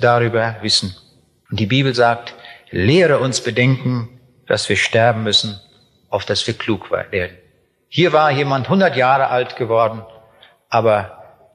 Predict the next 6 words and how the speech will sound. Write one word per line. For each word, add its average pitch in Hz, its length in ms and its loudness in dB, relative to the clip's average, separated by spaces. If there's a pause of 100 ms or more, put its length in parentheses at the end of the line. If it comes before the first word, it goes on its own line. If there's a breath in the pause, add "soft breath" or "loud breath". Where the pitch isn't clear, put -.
nicht 151 320 -2
die 127 100 -2
leisesten 175 760 0
Anzeichen 127 880 -2 (140)
von 117 260 -4
Klugheit. - 600 -6